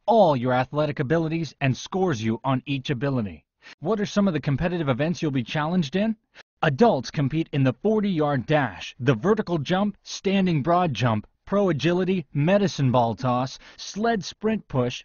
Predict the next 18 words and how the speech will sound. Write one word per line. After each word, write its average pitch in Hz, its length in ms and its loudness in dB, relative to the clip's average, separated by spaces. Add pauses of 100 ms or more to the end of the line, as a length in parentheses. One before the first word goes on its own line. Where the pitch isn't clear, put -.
bench 202 400 0
press, 123 420 -4
sled 147 480 -4
pull, 165 400 0 (220)
and 135 260 2
ultimate 196 400 0
stamina 156 520 -2
and 123 140 -2
power 143 340 0
enduring 127 600 0
course. 117 540 -6 (180)
The 131 160 2
kids 202 380 0
do 151 160 2
all 156 160 2
these 160 240 -4
things 127 280 -2
too, 120 380 -4